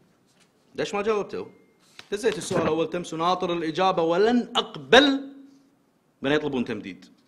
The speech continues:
على هذه الأسئلة بالذات. للعلم، أقسم بآيات الله أن محاور الاستجواب وزير النفط ذاهبة من دور العقاد اللي طاف،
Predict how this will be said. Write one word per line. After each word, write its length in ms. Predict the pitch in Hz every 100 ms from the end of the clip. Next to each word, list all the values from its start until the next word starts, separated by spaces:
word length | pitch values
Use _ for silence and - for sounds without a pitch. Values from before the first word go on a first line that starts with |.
| _ _ _ _ _ -
على 140 | 117
هذه 400 | 120 185 214 226
الأسئلة 480 | 226 139 - 165 170
بالذات. 460 | 160 92 85 - - - _ _ _ _ _ _ _
للعلم، 540 | 143 165 180 143 - - - -
أقسم 220 | 147 180
بآيات 260 | 165 160 165
الله 440 | 160 160 - - -
أن 140 | 131 143
محاور 380 | 143 151 147 127
الاستجواب 640 | 131 - 127 147 143 123
وزير 320 | 123 139 131
النفط 280 | 127 139 110
ذاهبة 260 | 139 127
من 160 | 120 123
دور 120 | 127
العقاد 280 | 110 104 92
اللي 140 | 90
طاف، 360 | - - -